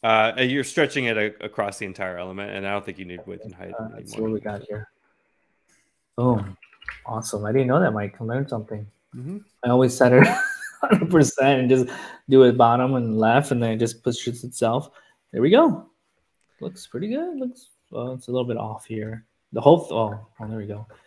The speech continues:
Speaker 2: It's, it's on the whole thing instead of the image now. Um, so it's overlaying, right? The,
Speaker 1: Uh,
Speaker 2: the,
Speaker 1: yes.
Speaker 2: the article, like, the, the whole thing here. Um,
Speaker 1: But the
Speaker 2: but
Speaker 1: article should only be as big as the,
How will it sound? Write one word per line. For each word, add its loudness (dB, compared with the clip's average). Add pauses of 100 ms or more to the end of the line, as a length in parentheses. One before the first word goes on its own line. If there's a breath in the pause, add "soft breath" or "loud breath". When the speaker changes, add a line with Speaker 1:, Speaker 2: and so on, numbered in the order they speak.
(320 soft breath)
Speaker 2:
It's, -12
it's -10
on -2
the 2
whole 0
thing -2
instead -4
of -4
the -4
image -6
now. -8 (520)
Um, -6
so 0
it's -2
overlaying, 2 (460)
right? -6 (680)
The, -6 (120)
Speaker 1:
Uh, 2
Speaker 2:
the, -2
Speaker 1:
yes. -12
Speaker 2:
the -4
article, -2
like, -6 (100)
the, -6
the -6
whole -6
thing -4
here. -8 (440 loud breath)
Um, -10
Speaker 1:
But -6
the 0
Speaker 2:
but 0
Speaker 1:
article 4
should -4
only -2
be -4
as -2
big -4
as -8
the, -8